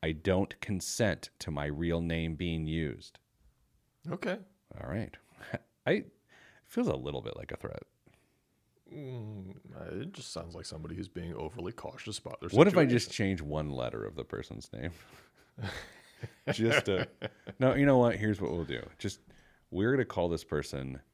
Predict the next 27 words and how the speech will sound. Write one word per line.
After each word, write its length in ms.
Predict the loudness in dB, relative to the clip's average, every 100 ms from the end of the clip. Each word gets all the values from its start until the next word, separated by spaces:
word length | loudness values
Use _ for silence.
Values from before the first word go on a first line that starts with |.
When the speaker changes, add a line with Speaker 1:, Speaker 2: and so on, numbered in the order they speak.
| _
Speaker 1:
Mitt. 480 | -10 -8 -8 -10 -20 _ -20 -20 _ _ _ _ _ _ -10 -8
Speaker 2:
Okay. 420 | -2 0 0 -2 -2
Speaker 1:
'Cause 120 | 2
there's 160 | 4 4
only 200 | 4 4
one 180 | 2
other 160 | 2 0
Mitt. 400 | -2 -4 -4 -8 _ -20 _
Speaker 2:
It's 100 | -10 -4
Speaker 1:
And 60 |
I 40 | -2
Speaker 2:
true. 160 | 0
Speaker 1:
figure, 240 | 0 0 0
so 260 | 2 2
this, 340 | 2 0 -2 -8 -10
there's 260 | -4 -2 -2
no 120 | -2
way. 220 | -2 -2 -6
So 220 | -6 -2
this 180 | 0 0
is 100 | -2
not 300 | 0 0 0
Mitt, 400 | -2 -4 -4 -10 -8
but 160 | -6 -6
it's 180 | -8 -8
Mitt. 300 | -10 -10 -20 _ -18
Speaker 2:
Yeah, 140 | -16